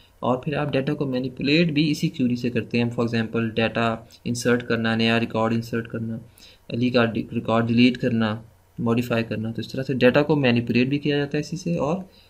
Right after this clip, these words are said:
structure को, table बनाना, tables के कॉलम्स बनाना, वो भी,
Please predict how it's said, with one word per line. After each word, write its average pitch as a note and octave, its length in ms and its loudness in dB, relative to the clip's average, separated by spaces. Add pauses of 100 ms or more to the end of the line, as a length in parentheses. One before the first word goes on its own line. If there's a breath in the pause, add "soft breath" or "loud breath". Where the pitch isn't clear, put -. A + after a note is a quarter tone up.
(220 soft breath)
structure F3 520 0
को, - 320 -4
table C3+ 200 2
बनाना, B2+ 420 2
tables B2+ 320 0
के C#3+ 60 -6
कॉलम्स C3 400 0
बनाना, A#2 380 2
वो A#2+ 200 2
भी, C#3+ 240 2